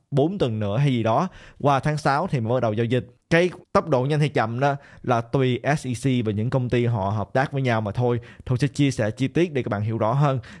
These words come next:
Nhưng mà chúng ta có thể thấy được Ether đã có Ether Spot E T F rồi. Đây là một cánh cửa cũng tương tự như Bitcoin các bạn, để có thể có một dòng tiền mới. Và cái dòng tiền này đó là bao nhiêu chúng ta không có thể nào đoán trước được đâu. Giống như là nhiều người đó thì họ nói là trong vòng năm đầu tiên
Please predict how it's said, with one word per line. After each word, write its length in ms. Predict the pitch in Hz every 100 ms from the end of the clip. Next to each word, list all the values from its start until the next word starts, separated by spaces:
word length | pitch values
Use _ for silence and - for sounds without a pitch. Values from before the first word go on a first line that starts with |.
| -
Nhưng 120 | 156
mà 60 | 143
chúng 180 | 165
ta 140 | 156 139
có 140 | 151
thể 140 | 143 123
thấy 200 | 151 170
được 280 | 123 110 _ _ _ -
Ether 440 | 170 170 139 117 117 -
đã 180 | 107
có 360 | 113 - 135 170 -
Ether 340 | 135 135 110
Spot 220 | - 120
E 100 | 117
T 40 | 117
F 160 | 131 135
rồi. 240 | 113 101 - - -
Đây 160 | 139 139
là 60 |
một 160 | 123 -
cánh 180 | 143 190
cửa 220 | 123 110
cũng 160 | 143 143
tương 220 | 151 147
tự 80 | 107
như 160 | 117
Bitcoin 340 | 117 117 127 120
các 60 | 120
bạn, 240 | 104 104
để 120 | 110
có 120 | 110 131
thể 120 | 123
có 260 | - 139
một 140 | 190 127
dòng 260 | 120 110
tiền 280 | 110 117 110
mới. 280 | 123 135 214 - - -
Và 200 | 127 123
cái 160 | 120 151
dòng 220 | 135 123
tiền 160 | 127 123
này 180 | 117
đó 100 | 117
là 120 | 135 120
bao 140 | 120
nhiêu 160 | 135 131
chúng 120 | 151
ta 120 | 131
không 340 | - 151 143
có 260 | 135 143 160
thể 260 | 143 104 123
nào 220 | 120 107
đoán 220 | 104 135
trước 160 | 160 117
được 120 | 117
đâu. 240 | 113 117
Giống 140 | 113 147
như 140 | 156
là 120 | 135
nhiều 240 | 117 113 117
người 260 | 123 120
đó 100 | 117 127
thì 80 | 127
họ 160 | 110
nói 180 | 107 123
là 120 | 143
trong 240 | 107 131 123
vòng 140 | 110 90
năm 160 | 113
đầu 120 | 110 98
tiên 240 | 139 135